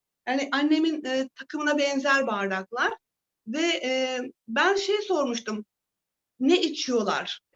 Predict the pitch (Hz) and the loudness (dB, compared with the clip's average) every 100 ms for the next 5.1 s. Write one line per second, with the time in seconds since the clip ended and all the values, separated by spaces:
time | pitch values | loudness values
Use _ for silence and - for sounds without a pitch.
0 | _ _ _ - 240 262 277 294 320 269 | _ _ _ -6 0 0 2 2 2 4
1 | 285 466 _ _ _ - - 302 320 370 | 2 0 _ _ _ -12 -4 0 2 4
2 | 339 - 269 262 302 349 359 269 214 196 | 2 0 -6 0 4 6 4 2 0 0
3 | 180 180 180 175 214 349 539 _ _ _ | 0 0 -2 -6 -6 -8 -8 _ _ _
4 | _ _ 208 214 226 226 226 208 208 285 | _ _ -6 2 2 2 -2 -2 0 -2
5 | 466 | -4